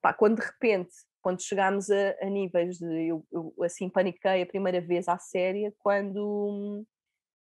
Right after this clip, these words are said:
Quando, primeiro tu, quando começas, quando as pessoas começam a ter casos próximos, não é? Pessoas que conhecem, que ficam, que têm e que ficam mal. Mas foi com, com aquelas imagens todas no, nas urgências e nos cuidados intensivos, tipo, a abarrotar e não sei o quê.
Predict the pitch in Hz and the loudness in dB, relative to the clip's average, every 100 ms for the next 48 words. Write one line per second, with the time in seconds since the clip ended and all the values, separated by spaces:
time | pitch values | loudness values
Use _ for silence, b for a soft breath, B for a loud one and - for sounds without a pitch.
0 | _ _ _ _ _ _ _ 214 180 185 | _ _ _ _ _ _ _ 6 6 6
1 | 220 277 - - - 202 185 196 185 190 | 4 2 -2 -16 -2 0 2 2 0 0
2 | 185 - 165 165 - 185 - 196 196 190 | -2 -2 0 -2 -4 -4 -2 0 -2 -2
3 | 190 190 - - 165 165 170 165 156 156 | 0 -2 -2 0 0 0 -10 -12 -10 -10
4 | - - 165 - 190 175 175 - 170 175 | -8 -8 -8 -8 -6 -4 -4 -6 -12 -12
5 | - - 190 185 180 - 190 185 196 202 | -12 -8 -4 -4 -4 0 2 2 0 -4
6 | 185 190 - - 208 202 190 175 151 - | -6 -10 -12 -6 -4 0 4 4 2 -2
7 | _ _ _ - 185 180 - - 185 185 | _ _ _ -6 -2 0 -2 -2 2 2
8 | 190 - 196 190 190 190 185 185 180 180 | 0 0 0 0 -2 2 0 0 -4 -4
9 | 180 - 170 165 170 165 165 165 165 165 | -6 -2 -2 -2 -6 -8 -8 -6 -8 -8
10 | 160 165 170 170 165 160 165 160 160 - | -6 -2 -2 -4 -6 -4 -4 -8 -6 2
11 | 165 160 160 165 - 160 - 170 165 160 | 2 2 -6 -10 -8 -12 -10 -4 0 0
12 | 156 - 151 160 156 156 156 160 170 160 | -2 -4 0 0 0 -4 -8 -8 -8 -6
13 | - 160 160 | -6 -6 -6